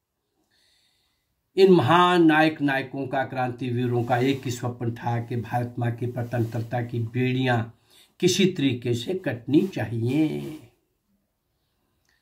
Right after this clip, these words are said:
आ, कितने लोग किस प्रकार से, और जब हमें बताया जाता है कि आज़ादी चरखे ने लेके दी,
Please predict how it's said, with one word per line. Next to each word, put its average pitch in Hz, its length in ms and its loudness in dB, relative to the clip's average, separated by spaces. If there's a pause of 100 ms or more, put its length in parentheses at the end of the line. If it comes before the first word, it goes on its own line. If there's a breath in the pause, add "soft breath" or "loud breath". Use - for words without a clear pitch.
(960)
आ, 110 400 0
कितने 185 520 4
लोग 113 580 -2
किस 214 180 -4
प्रकार 117 440 -2
से, - 280 -14 (720 soft breath)
और 127 160 -4
जब 127 180 0
हमें 120 320 2
बताया 117 360 0
जाता 120 340 -2
है 110 280 -6
कि - 180 -10
आज़ादी 117 720 0 (760)
चरखे 147 480 2
ने 175 140 6
लेके 196 380 2
दी, 175 480 -2